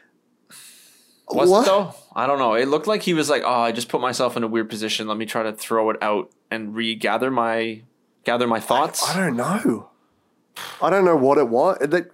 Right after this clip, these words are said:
Speaker 1: Look,
Speaker 2: this
Speaker 1: to-,
Speaker 2: is
Speaker 1: totally
Speaker 2: trash.
Speaker 1: valid. I think yours is actually more trash than mine.
Speaker 2: That
Speaker 1: So
Speaker 2: was
Speaker 1: I'll give you the
Speaker 2: trash.
Speaker 1: upper,
Speaker 2: That was
Speaker 1: upper hand.
Speaker 2: absolute trash.
Speaker 1: Yeah.
Speaker 2: I've never seen anything worse in a basketball game. Actually, that's a lie. I have seen worse.
Speaker 1: <laughs>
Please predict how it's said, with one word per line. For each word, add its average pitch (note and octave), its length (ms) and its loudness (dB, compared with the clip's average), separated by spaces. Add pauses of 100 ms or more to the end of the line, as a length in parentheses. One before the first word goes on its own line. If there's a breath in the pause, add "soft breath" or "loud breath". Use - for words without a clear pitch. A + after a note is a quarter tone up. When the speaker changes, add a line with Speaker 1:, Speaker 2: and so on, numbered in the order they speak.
(100)
Speaker 1:
Look, A#2+ 280 -8
Speaker 2:
this D#3 140 2
Speaker 1:
to-, D#3 60 2
Speaker 2:
is - 80 0
Speaker 1:
totally D#3+ 400 2
Speaker 2:
trash. C3 80 0
Speaker 1:
valid. A#2 420 2
I A#2 120 -2
think D3+ 200 0
yours B2+ 220 2
is A2 100 0
actually G#2+ 300 -2
more G#2+ 100 0
trash G#2 320 -4
than G2+ 80 -8
mine. G2 240 -6
Speaker 2:
That - 120 -8
Speaker 1:
So C3+ 100 0
Speaker 2:
was A2+ 160 2
Speaker 1:
I'll B2+ 60 2
give D3+ 180 0
you C#3 60 2
the G#2+ 120 2
Speaker 2:
trash. A2 180 0
Speaker 1:
upper, G#2+ 320 -2
Speaker 2:
That B2+ 140 2
was A2 140 0
Speaker 1:
upper G#2 80 -6
hand. G#2 240 -8
Speaker 2:
absolute A#2+ 560 0
trash. F#2 580 -2
Speaker 1:
Yeah. D#2+ 140 -4
Speaker 2:
I've C3 120 4
never D3 240 6
seen B2+ 280 2
anything A#2 320 2
worse G#2 320 4
in G#2 80 0
a G2 40 -2
basketball F#2+ 520 -2
game. F#2+ 180 -2
Actually, A#2 440 -2
that's G#2 260 -2
a G2+ 40 -2
lie. F2 400 -4
I G#2+ 100 -2
have G#2+ 200 -2
seen G2 240 -2
worse. - 400 -4
Speaker 1:
<laughs> - 40 -12